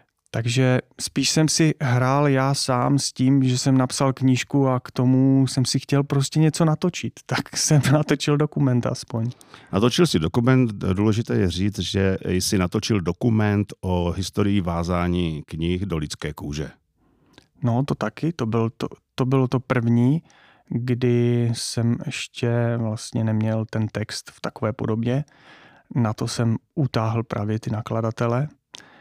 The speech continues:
Speaker 1: A potom až později jsem natočil ten, ten dokument, kde hrají rožnovští takový
Speaker 2: Hraný dokument o tom, jak se našla ta kniha.
Speaker 1: No, jak se našla,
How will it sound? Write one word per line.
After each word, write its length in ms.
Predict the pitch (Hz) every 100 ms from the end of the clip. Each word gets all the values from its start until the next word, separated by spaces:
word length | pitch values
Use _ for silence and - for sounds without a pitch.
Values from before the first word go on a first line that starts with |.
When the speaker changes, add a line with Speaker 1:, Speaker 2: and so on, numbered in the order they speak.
| - -
Speaker 1:
A 60 | 127
potom 260 | 127 135 131
až 140 | 131
později 600 | - 120 117 127 120 120
jsem 420 | 117 - 113 113 117
natočil 720 | 117 110 107 117 - 110 107 - - - _ -
ten, 260 | - 110 - 180 - _ _ _ _ - -
ten 160 | 160
dokument, 720 | 110 107 117 113 110 110 - - _ _ _ _ _ -
kde 140 | 120
hrají 460 | 110 107 110 110 123 -
rožnovští 920 | 120 113 113 110 - - 110 110 120 - _ _
takový 520 | _ - 117 120 123 - -
Speaker 2:
Hraný 300 | 107 120 90
dokument 440 | 98 131 113 -
o 100 | 113
tom, 280 | 101 120 120
jak 220 | 98 92
se 120 | -
našla 340 | 92 87 90 90
ta 140 | 87
kniha. 340 | - 76 - -
Speaker 1:
No, 240 | 113 117
jak 160 | 117 -
se 140 | 120
našla, 560 | 107 110 - 110 107